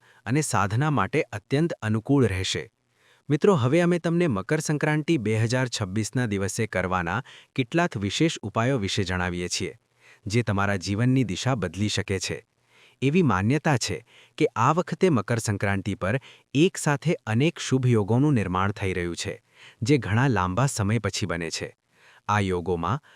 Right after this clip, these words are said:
રાજયોગ, લક્ષ્મી યોગ અને સર્વાર્થ સિદ્ધિ યોગ જેવા અત્યંત પ્રભાવશાળી યોગ સામેલ છે. શાસ્ત્રોમાં કહેવાયું છે કે જો આ યોગોમાં શ્રદ્ધા અને નિયમથી ઉપાયો કરવામાં આવે, તો મનોકામનાઓની પૂર્તિ શીઘ્ર થાય છે.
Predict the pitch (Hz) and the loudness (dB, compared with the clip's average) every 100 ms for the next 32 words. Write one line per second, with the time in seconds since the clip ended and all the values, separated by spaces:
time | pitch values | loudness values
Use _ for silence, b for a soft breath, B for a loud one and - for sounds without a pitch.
0 | b - 113 123 101 92 98 147 - _ | b -2 2 4 2 -2 -2 -4 -8 _
1 | - 120 - 151 143 98 90 131 b b | -4 -2 0 2 2 2 -2 -4 b b
2 | 117 156 170 123 107 135 170 151 - 104 | -2 0 2 0 2 2 0 -2 -4 -2
3 | 110 135 120 139 117 123 143 - 104 - | 2 4 4 2 0 0 0 -2 -4 0
4 | 156 - - 104 117 143 - 107 123 127 | 0 0 -2 -2 0 0 2 2 2 2
5 | 101 95 98 87 82 82 90 - _ b | 0 -2 -4 -4 -6 -6 -8 -10 _ b
6 | b b b b 139 135 - 190 196 165 | b b b b 0 0 2 4 4 2
7 | 107 101 92 87 - 87 - B B B | 0 0 -2 -4 -6 -8 -10 B B B
8 | 131 127 - 113 156 127 95 95 90 110 | 0 2 2 4 4 4 2 0 0 -2
9 | - B B - 127 113 135 165 165 151 | -6 B B -2 0 0 2 2 4 4
10 | 110 117 131 - 143 101 101 98 95 98 | 4 2 0 0 -2 -2 -2 0 0 -2
11 | 87 90 90 82 80 104 156 b b b | -4 -2 -2 -2 -2 -2 -4 b b b
12 | 151 117 135 143 156 156 156 156 180 165 | 4 6 4 2 2 4 2 2 2 2
13 | 117 113 - 165 - 98 104 101 95 87 | 0 0 0 0 0 -2 -2 -2 -2 -4
14 | - | -6